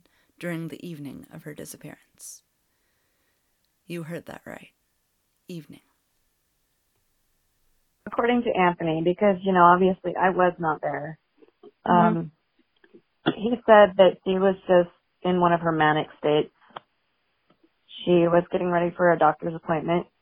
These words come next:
Speaker 2: Uh, she went over and took a bath. She was wandering around the property naked, which is not unlike her to do. She loves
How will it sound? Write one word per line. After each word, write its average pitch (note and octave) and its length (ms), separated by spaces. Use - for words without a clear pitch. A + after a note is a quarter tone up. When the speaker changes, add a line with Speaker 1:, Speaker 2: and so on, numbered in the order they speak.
Speaker 2:
Uh, E3+ 220
she E3+ 60
went E3+ 160
over E3 180
and E3 100
took - 140
a E3+ 60
bath. D3+ 400
She D#3+ 80
was D#3 180
wandering E3+ 380
around E3+ 240
the E3+ 60
property D#3+ 400
naked, D#3 360
which E3 180
is F3 220
not F#3 280
unlike F3+ 340
her E3+ 120
to D#3+ 80
do. D3+ 340
She E3+ 80
loves D#3 300